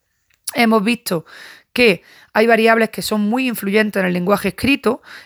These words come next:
en concreto la longitud de palabras, la frecuencia de las sílabas, que entorpece el reconocimiento de las palabras, excepto cuando son prefijos. Hemos visto que la palabra, la primera sílaba, tiene un estatus principal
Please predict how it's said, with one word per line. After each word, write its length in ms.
en 160
concreto 680
la 140
longitud 400
de 100
palabras, 680
la 160
frecuencia 560
de 80
las 180
sílabas, 440
que 120
entorpece 460
el 80
reconocimiento 500
de 80
las 80
palabras, 320
excepto 320
cuando 300
son 360
prefijos. 720
Hemos 280
visto 360
que 120
la 120
palabra, 600
la 140
primera 320
sílaba, 460
tiene 400
un 140
estatus 380
principal 720